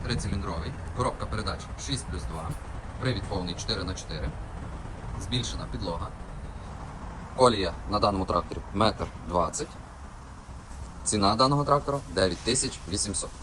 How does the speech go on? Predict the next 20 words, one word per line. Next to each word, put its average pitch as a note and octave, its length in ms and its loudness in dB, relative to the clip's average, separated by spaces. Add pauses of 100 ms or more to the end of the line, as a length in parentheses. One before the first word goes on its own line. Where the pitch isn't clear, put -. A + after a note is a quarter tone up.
(1120)
Ми C#3+ 100 8
знаходимося F#2 460 2
в F#2 40 -2
місті C3 340 2
Чернівці, E2 520 -2 (340)
вулиця G2 320 6
Коломийська, E2+ 540 0 (120)
один - 300 2
А. D#2 80 -2 (480)
У - 20 2
нас A2+ 280 4
безкоштовна F2+ 500 2
доставка, D#3+ 480 4 (340)
безкоштовний G2 580 2
тест-драйв, A#2+ 420 8 (420)
плюс A2+ 240 4
виписується A2+ 580 4
повний A2 240 8
пакет G2 320 4
документів F#2+ 500 4